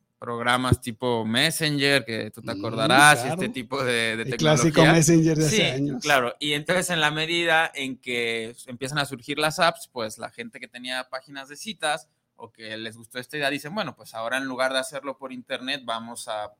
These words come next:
Speaker 1: pasarnos a las aplicaciones y para que sea más cómodo desde, desde los celulares". Pero la realidad es que todavía hay sitios de citas que, que funcionan, pero, eh, no tienen el mismo impacto que las apps de citas.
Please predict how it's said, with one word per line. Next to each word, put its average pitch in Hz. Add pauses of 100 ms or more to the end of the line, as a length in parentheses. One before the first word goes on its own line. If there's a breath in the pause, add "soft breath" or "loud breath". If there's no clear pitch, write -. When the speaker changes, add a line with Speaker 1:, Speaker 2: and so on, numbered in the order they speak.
Speaker 1:
pasarnos 117
a 117
las 104
aplicaciones 110 (240)
y 170
para 139
que 123
sea 123
más 123
cómodo 120
desde, 107
desde 120
los 113
celulares". 113
Pero 175 (220 loud breath)
la 131
realidad 127
es 139
que 147
todavía 131
hay 127
sitios 127
de 113
citas 127
que, 107
que -
funcionan, 117 (280)
pero, 156
eh, 117
no 127
tienen 135
el 127
mismo 131
impacto 139 (340)
que 110
las 107
apps 110
de 113
citas. -